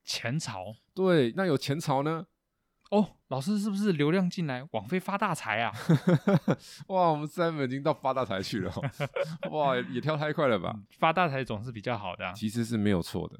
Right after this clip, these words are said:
Speaker 2: 哦。
Speaker 1: 哦，
Speaker 2: 哦，
Speaker 1: 嗯。
Speaker 2: 我来，我来跟大家讲一下哈。就像那个老师刚好前几天我看了一个网络的统计，
Speaker 1: 嗯，
Speaker 2: 我们这个全世界哈，
Speaker 1: 什么统计呢？
Speaker 2: 这个I G的追踪人数的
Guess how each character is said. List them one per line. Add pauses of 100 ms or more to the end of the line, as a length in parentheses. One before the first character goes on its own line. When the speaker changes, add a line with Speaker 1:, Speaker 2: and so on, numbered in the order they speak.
Speaker 2:
哦。 (120)
Speaker 1:
哦， (100)
Speaker 2:
哦，
Speaker 1:
嗯。
Speaker 2:
我
来，
我
来
跟
大
家
讲
一
下
哈。 (380)
就
像
那
个
老
师
刚
好
前
几
天
我
看
了
一
个
网
络
的
统
计， (440)
Speaker 1:
嗯， (140)
Speaker 2:
我
们
这
个
全
世
界 (120)
哈，
Speaker 1:
什
么
统
计
呢？ (380)
Speaker 2:
这
个
I
G
的
追
踪
人
数
的